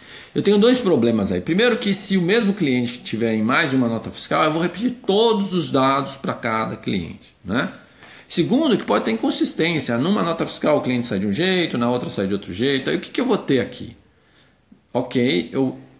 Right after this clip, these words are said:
pensa aí o que que você faria. Pensou? Eu vou quebrar numa outra tabela, que agora vai ser a minha tabela de clientes, tá certo? Então, vamos lá. Deixa eu, eu não coloquei aqui, mas eu coloco agora de, de,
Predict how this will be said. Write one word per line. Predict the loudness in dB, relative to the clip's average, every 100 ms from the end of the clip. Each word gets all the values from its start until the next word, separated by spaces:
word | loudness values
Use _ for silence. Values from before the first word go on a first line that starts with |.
| _
pensa | -2 0 0
aí | -2
o |
que | -2
que | -6
você | -6
faria. | -4 -4 -6 -10 -16 _ _ _ _ _
Pensou? | -12 -8 -4 -4 -4 -12 -18 -8
Eu | -4
vou | -2
quebrar | -2 0 2 2 0 -4 -16 -20 _
numa | -4 0 2
outra | 4 6 4 2 0 0 0
tabela, | 0 0 0 -4 -10 -18 _
que | -4
agora | 0 0 0
vai | 0
ser | 0
a | -2
minha | -2
tabela | -2 0 2 0
de | -2
clientes, | -2 0 2 0 -4 -12 -6
tá |
certo? | -2 2 2 0 -10 -20 -20 -20 _
Então, | -10 0 2 2 0 -2
vamos | -2 0
lá. | 0 -2 -6 -18 -20 _ _ _
Deixa | -2 0 2
eu, | 0 0
eu | 0
não | -2
coloquei | 0 0 0 0
aqui, | -4 -2 -2
mas | 0 0
eu | -2
coloco | -2 -2 -2
agora | -4 -2 -2
de, | -4 -8
de, | -14 -12 -12 -10 -12